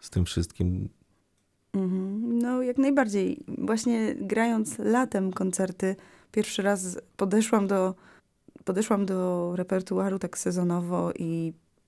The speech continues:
Speaker 2: graliśmy dużo
Speaker 1: Mhm.
Speaker 2: przebojów, można by tak szumnie powiedzieć, o moich piosenkach. A teraz jesienią, mm,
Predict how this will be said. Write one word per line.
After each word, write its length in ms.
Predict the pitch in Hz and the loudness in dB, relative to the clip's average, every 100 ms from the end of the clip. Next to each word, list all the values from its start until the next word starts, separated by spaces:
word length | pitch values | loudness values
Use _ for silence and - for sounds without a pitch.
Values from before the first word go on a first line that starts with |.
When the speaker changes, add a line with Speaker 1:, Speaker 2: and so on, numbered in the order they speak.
| _ | _
Speaker 2:
graliśmy 560 | 180 170 170 165 - 160 - _ - | -2 0 0 -2 -4 -6 -6 _ -2
dużo 320 | 101 85 87 | 2 4 6
Speaker 1:
Mhm. 160 | 110 - _ _ _ _ - | 2 0 _ _ _ _ -20
Speaker 2:
przebojów, 680 | - - 170 175 165 151 - | -12 -6 -2 0 0 -2 -6
można 320 | 156 151 156 | -8 -6 -8
by 140 | 151 160 | -10 -10
tak 400 | - 151 - - _ | -12 -12 -14 -20 _
szumnie 400 | - - 202 185 | -10 -4 -2 -2
powiedzieć, 580 | 175 175 160 165 180 185 - | -4 -6 -6 -6 -8 -8 -8
o 60 | |
moich 220 | 170 170 - | -6 -6 -6
piosenkach. 600 | 180 - 147 156 202 220 - - - - - - - _ _ - | -8 -6 -6 -4 -4 -4 -8 -20 -20 -20 -20 -20 -20 _ _ -16
A 200 | - 202 180 180 180 180 180 180 185 180 - | -6 -4 -2 0 0 -2 -2 -4 -6 -8 -6
teraz 580 | 202 196 190 185 185 - | -2 0 0 -2 -4 -4
jesienią, 600 | 185 - 185 185 180 185 _ _ _ _ _ _ - | -4 -2 0 0 0 -2 _ _ _ _ _ _ -10
mm, 680 | 196 180 180 180 175 175 180 | -6 -4 -4 -4 -4 -4 -6